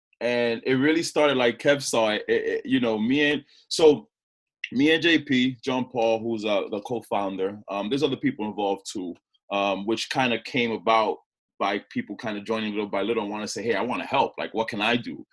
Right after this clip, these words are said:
This is amazing. I wanna help what you're doing." But me and J P started,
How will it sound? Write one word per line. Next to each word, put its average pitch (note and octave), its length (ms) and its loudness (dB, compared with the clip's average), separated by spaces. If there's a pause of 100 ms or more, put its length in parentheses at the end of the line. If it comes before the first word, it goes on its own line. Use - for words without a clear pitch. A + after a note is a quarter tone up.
(160)
This A#2 160 -4
is G#2 100 -8
amazing. G#2 420 0
I F#2 40 -4
wanna G2+ 240 -4
help A#2 260 -2
what G#2 180 -6
you're G#2 100 -6
doing." A2+ 380 -4 (400)
But B2 100 -2
me D3 140 2
and D3+ 80 0
J D3 100 0
P D3+ 220 -6
started, B2+ 440 0